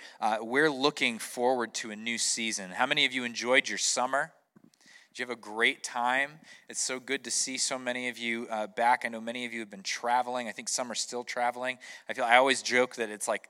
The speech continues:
the false start to the year, September. Like everyone's trying to squeeze a last, uh, little bit of summer, uh,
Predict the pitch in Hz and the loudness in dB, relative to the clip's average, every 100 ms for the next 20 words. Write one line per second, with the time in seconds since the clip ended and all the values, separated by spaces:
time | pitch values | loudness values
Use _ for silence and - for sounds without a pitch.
0 | _ 107 - 117 110 - - 113 110 - | _ -10 0 2 4 2 2 0 0 -4
1 | 107 101 101 107 110 113 - 110 110 120 | -8 -8 -4 -4 -2 -6 -8 -8 -4 -4
2 | - - - 104 120 117 120 113 - 117 | -6 -20 -8 -2 2 2 2 0 2 4
3 | 110 - - 117 120 113 110 101 107 - | 6 4 2 0 2 0 0 2 2 2
4 | - - - - - 104 101 101 101 104 | -6 -12 -18 -14 0 2 4 4 2 -2
5 | 95 - 110 117 107 110 104 - 113 113 | -6 -12 -2 0 0 0 0 0 0 -2
6 | 110 113 - - 104 98 | -4 -4 -12 -8 -4 -4